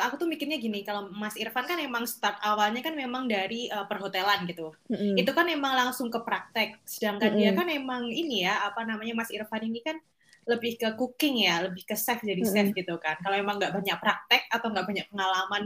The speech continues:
Speaker 1: pun, kalau banyak teorinya juga nggak, nggak, nggak bakal imbang gitu, nggak bakal jadi profesional.
Speaker 2: Mm-mm.
Speaker 1: Kalau
Speaker 2: Iya.
Speaker 1: goals-nya ke situ.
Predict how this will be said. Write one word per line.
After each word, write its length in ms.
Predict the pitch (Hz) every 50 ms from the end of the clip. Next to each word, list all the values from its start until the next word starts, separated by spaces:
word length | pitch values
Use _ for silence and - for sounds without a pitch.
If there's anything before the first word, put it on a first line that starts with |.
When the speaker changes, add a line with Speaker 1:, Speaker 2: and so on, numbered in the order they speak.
| 226 269 -
Speaker 1:
pun, 400 | - 349 311 285 320 381 392 - _ _ _ _ _ _ - -
kalau 160 | 247 247 226
banyak 240 | 214 226 220 196 -
teorinya 320 | 233 226 220 233 269 339
juga 200 | 339 294 254 247 240
nggak, 180 | 226 202 190 196 - - _ _ _ -
nggak, 200 | 190 185 - -
nggak 160 | 202 196 190 202
bakal 360 | 220 208 - 202 190 190 185 160 156 - - -
imbang 400 | 226 247 277 262 277 269 247 233
gitu, 160 | 208 196 196 190
nggak 200 | 185 165 175 180
bakal 240 | 196 190 - 190 196
jadi 240 | 190 190 185 185 185
profesional. 960 | - - 180 - 233 208 151 196 208 202 196 240 226 208 196 180 175 170 165
Speaker 2:
Mm-mm. 0 |
Speaker 1:
Kalau 240 | 196 196 196 185 170
Speaker 2:
Iya. 80 | 160 165
Speaker 1:
goals-nya 320 | 208 208 208 233 226 226
ke 80 | 220 214
situ. 240 | - 220 - -